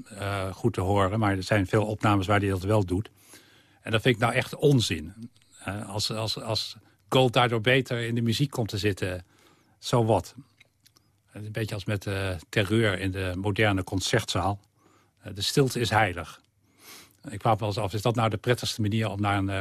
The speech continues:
concert te luisteren? Eh, ook voor de artiesten zelf. Nou, de Arabische wereld, die kent dat niet.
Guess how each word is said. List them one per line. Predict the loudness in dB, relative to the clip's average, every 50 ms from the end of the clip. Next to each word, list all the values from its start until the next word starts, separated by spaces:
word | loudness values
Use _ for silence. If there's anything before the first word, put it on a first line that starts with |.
| -6
concert | -6 -6 -6 0 0 0 0 2
te | 0 2
luisteren? | 4 4 4 4 2 -2 -2 -2 -2 -2 -2 -6 _ _ _ _ _ _ _ _ _ _ _ _ _ _
Eh, | -8 -6 0 2
ook | 2 2 2
voor | 2 2
de | 2 2
artiesten | 0 0 0 0 0 0 0 -2 0
zelf. | 2 2 2 2 0 -2 -6 _ _ _ _ _ _ _ _ _ _ _ _ _ _ _ -20 -20 _ _ _ _ _
Nou, | -2 0 2
de | 4
Arabische | 4 6 6 6 4 4 0 0 0
wereld, | 2 2 2 2 0 0 0
die | 0 0 0 0 -2 -2 0
kent | 0 0 2
dat | 0 -4 -4
niet. | -4 -6 -6 -6 -14